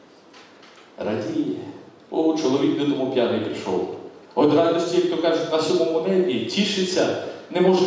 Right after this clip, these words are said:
місця для себе знайти, тому що чоловік додому п'яний прийшов. Це правильна поведінка? Хіба десь ви таких жінок зустрічали? Ні, навпаки, коли чоловік я зустрічав, хоча небагато часу,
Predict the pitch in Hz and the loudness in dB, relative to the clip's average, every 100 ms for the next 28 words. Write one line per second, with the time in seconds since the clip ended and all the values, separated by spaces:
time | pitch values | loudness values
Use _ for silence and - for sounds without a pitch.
0 | 185 202 - 185 170 - 175 160 151 165 | 2 -2 0 0 2 2 2 2 2 2
1 | 156 160 - 156 170 175 233 - 190 185 | 2 0 -2 -2 0 2 0 0 2 2
2 | 180 170 143 139 143 - - - - - | 0 -2 -2 -4 -6 -6 -4 -2 -4 -8
3 | - - - - - - - - 135 113 | -14 -20 -20 -20 -20 -20 -6 -2 0 2
4 | 117 120 135 131 135 143 160 165 - - | 0 0 0 0 0 -4 -4 -8 -10 -14
5 | - - - - - 127 123 123 - 143 | -20 -20 -20 -12 -4 0 2 0 0 -4
6 | - 131 117 131 113 117 101 98 101 98 | -4 -4 -4 -4 -4 -6 -8 -6 -2 -2
7 | 95 98 - - - - - - - - | -2 -6 -10 -16 -20 -20 -20 -20 -20 -20
8 | - - - - - 92 101 123 87 98 | -20 -20 -20 -20 -18 -16 -10 -8 -6 -2
9 | 101 113 - - - 120 - 120 131 147 | 0 0 0 -4 -4 -2 -2 0 2 2
10 | 131 - - 147 - 175 165 147 147 135 | 0 0 -2 -4 -2 -2 0 0 0 -2
11 | 131 156 156 143 160 160 143 | 0 0 0 0 0 2 0